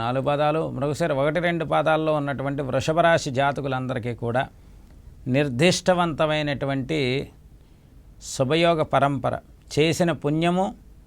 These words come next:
చేసినటువంటి పూర్వజన్మ సుకృతము ఈరోజు వృషభ రాశి వారిని కాపాడుతోంది, ఇందులో ఎటువంటి సందేహం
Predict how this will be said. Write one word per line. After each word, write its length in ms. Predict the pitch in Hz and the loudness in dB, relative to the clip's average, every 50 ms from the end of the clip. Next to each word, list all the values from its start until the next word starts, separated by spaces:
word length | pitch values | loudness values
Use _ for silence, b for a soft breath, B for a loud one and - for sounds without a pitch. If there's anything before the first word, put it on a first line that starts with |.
| - - - - | -20 -12 -4 -2
చేసినటువంటి 720 | 143 160 170 - - 170 165 165 139 151 151 156 147 143 139 - | 0 0 2 2 2 0 0 0 -2 -2 -4 -4 -4 -4 -6 -4
పూర్వజన్మ 540 | - 143 151 156 156 156 151 165 160 156 143 123 - | 0 0 0 0 0 0 0 0 0 0 -2 -2 -2
సుకృతము 540 | 151 139 - - 170 170 143 170 170 175 180 170 - 131 131 | -4 -4 -2 0 0 0 0 0 -2 -2 -2 -4 -4 -2 0
ఈరోజు 360 | 139 143 143 156 165 143 151 175 156 139 143 156 - b b b b b b - | 0 2 2 2 2 2 2 0 0 0 -2 -4 -6 b b b b b b -4
వృషభ 300 | 123 139 131 - 170 175 180 175 | -2 0 2 2 4 4 6 6
రాశి 240 | 175 165 - - 147 | 6 4 4 2 0
వారిని 280 | 151 147 143 139 156 147 - - | 0 0 0 0 -4 -6 -2 0
కాపాడుతోంది, 840 | 131 135 147 156 151 170 170 160 147 127 - 139 135 131 127 127 131 131 - - - | 2 4 4 4 4 4 4 4 4 2 0 0 0 0 0 0 -2 -2 -4 -6 -6
ఇందులో 240 | 131 139 139 156 160 156 | -4 -2 0 2 2 2
ఎటువంటి 280 | 143 127 147 147 147 127 - 147 | 0 0 -2 -2 -2 -2 -4 -4
సందేహం 340 | 143 139 139 135 123 135 | -2 -2 0 0 0 0